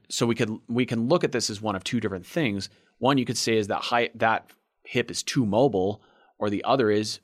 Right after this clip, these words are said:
that hip is too mobile, or correspondingly the, the contralateral hip is too tight, or it's a neurological movement pattern, right? Because we all have hemispheric dominance in our movement patterns, especially in walking.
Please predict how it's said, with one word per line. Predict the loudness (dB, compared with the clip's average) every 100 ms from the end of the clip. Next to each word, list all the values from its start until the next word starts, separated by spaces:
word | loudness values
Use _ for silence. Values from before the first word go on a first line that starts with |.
| _
that | -8 0 2 2
hip | -2
is | -2
too | 0
mobile, | 2 2 2 -2 _ _
or | -18
correspondingly | -8 -4 -2 0 0 0 -2
the, | -2 -2 -2 -6 _ _ _ _ _ _ _
the | -8
contralateral | -6 0 0 0 0 0 0 -4
hip | -4
is | -6 -6
too | -8 -8
tight, | -2 2 2 0 -8 _ _ _ _ _ _
or | 2 6 6 4 0 _ _ _
it's | -12 -6
a |
neurological | -2 0 2 2 2 0 -4
movement | -2 2 2 0 -6 -8 _ _ _ _
pattern, | -12 -8 -4 -2 -2 -4
right? | -4 0 0 -2 _ -14
Because | -10 -8
we | -2
all | 2 2
have | 2 -2
hemispheric | -4 -4 -6 -6
dominance | -4 -4 -4 -6
in | -8
our | -4
movement | 0 0
patterns, | 0 -4 -4
especially | -6 -6 -2 0 0 -2 -4 -6
in | -12
walking. | -2 0 0 -2 -8 -8